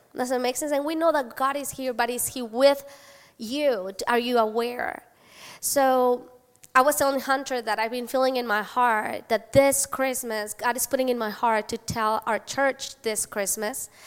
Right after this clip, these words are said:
And this is a, a Christmas message for you. God wants you to know that this Christmas,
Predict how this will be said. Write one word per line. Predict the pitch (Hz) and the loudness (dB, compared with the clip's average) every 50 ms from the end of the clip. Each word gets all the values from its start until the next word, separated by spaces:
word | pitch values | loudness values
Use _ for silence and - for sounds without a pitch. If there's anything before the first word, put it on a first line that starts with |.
| - - - - - - | -20 -18 -18 -10 -4 -2
And | 247 262 | 0 2
this | 254 262 254 302 | 4 4 4 2
is | 277 - 285 | 0 2 2
a, | 254 - - | 0 0 0
a | 240 | -2
Christmas | - - - 302 294 311 294 285 - | -2 2 2 4 4 4 2 2 2
message | 285 262 254 - - 269 247 - - 247 - _ _ _ | 2 2 2 2 0 -2 -2 -4 -6 -10 -12 _ _ _
for | - - - 285 | -12 -4 0 0
you. | 269 226 214 220 190 151 156 - - - - _ _ _ _ _ _ _ _ _ _ _ _ _ _ _ _ _ _ _ _ _ _ _ _ _ _ _ _ _ - - - - - - _ - | 2 2 2 0 0 0 -2 -4 -12 -16 -20 _ _ _ _ _ _ _ _ _ _ _ _ _ _ _ _ _ _ _ _ _ _ _ _ _ _ _ _ _ -20 -20 -20 -20 -20 -20 _ -4
God | - 254 247 247 262 277 294 320 330 339 330 - - _ _ _ _ - | 0 2 2 4 4 4 4 2 0 -2 -6 -12 -16 _ _ _ _ -2
wants | - 262 269 277 285 277 - - | 2 4 4 4 4 2 -2 -2
you | 302 311 302 311 320 330 349 339 - _ _ _ _ _ _ _ | 0 0 0 0 0 -2 -4 -8 -14 _ _ _ _ _ _ _
to | - - 285 | -6 -4 0
know | 269 262 254 226 196 151 156 185 208 226 - - _ _ _ _ _ _ _ _ _ _ _ _ _ _ _ _ _ _ _ _ _ - | 4 6 6 6 6 2 -2 -4 -6 -10 -14 -20 _ _ _ _ _ _ _ _ _ _ _ _ _ _ _ _ _ _ _ _ _ -2
that | 247 240 - - | 0 0 0 2
this | - 302 320 311 - - | 4 4 4 4 2 0
Christmas, | - - - 370 403 392 - - 233 185 165 - - - - - - | 0 2 2 2 2 2 0 -4 -4 -6 -6 -6 -6 -6 -6 -8 -10